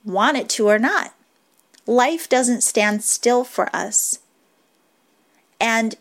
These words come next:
again, it can get really uncomfortable when we resist. And what's funny is a lot of times we will try to cling to our old way,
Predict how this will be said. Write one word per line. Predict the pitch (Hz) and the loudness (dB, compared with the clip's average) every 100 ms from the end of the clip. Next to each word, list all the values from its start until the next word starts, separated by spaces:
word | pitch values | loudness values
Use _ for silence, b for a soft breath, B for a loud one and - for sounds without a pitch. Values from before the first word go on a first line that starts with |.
| - | -6
again, | 208 247 240 | 0 0 0
it | 196 | -2
can | 240 | -2
get | 226 214 | 2 0
really | 202 202 277 294 302 - | 0 0 4 4 2 0
uncomfortable | 240 233 - 247 254 202 196 190 202 - | -2 -2 0 -2 0 0 2 2 0 -4
when | 196 202 | -2 0
we | 202 196 | 0 -2
resist. | 185 190 185 190 - - - - B B B | -2 -2 0 0 0 -4 -6 -12 B B B
And | 220 | 2
what's | 262 247 | 2 2
funny | - 285 330 370 262 | -2 0 0 0 0
is | 202 | 2
a | - | 0
lot | 214 220 | 2 2
of | 254 | 0
times | - 247 220 220 - | -4 -4 -2 -2 0
we | 214 | 0
will | 202 202 | 4 2
try | 202 - 208 | 2 -2 -2
to | 214 - 208 | -2 -6 -8
cling | - - 220 226 240 | -8 -6 -2 0 0
to | - | 0
our | 208 196 - | 0 0 0
old | 185 208 | 0 2
way, | 226 233 262 | 2 2 2